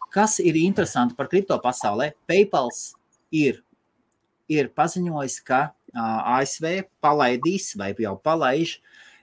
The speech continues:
iespēju lietotājiem turēt PayPal makos arī. Un šeit es nosaukšu Bitcoin,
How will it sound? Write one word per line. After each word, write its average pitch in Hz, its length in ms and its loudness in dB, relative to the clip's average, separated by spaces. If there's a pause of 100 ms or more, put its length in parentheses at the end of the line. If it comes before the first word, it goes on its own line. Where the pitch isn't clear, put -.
(120)
iespēju 147 800 0 (240)
lietotājiem 117 920 -4 (300)
turēt 123 560 -2
PayPal 123 440 -2
makos 110 600 -4 (100)
arī. 123 420 -2 (340)
Un 107 140 -8
šeit 165 260 -4
es 147 100 -8
nosaukšu 135 440 -6
Bitcoin, 220 640 0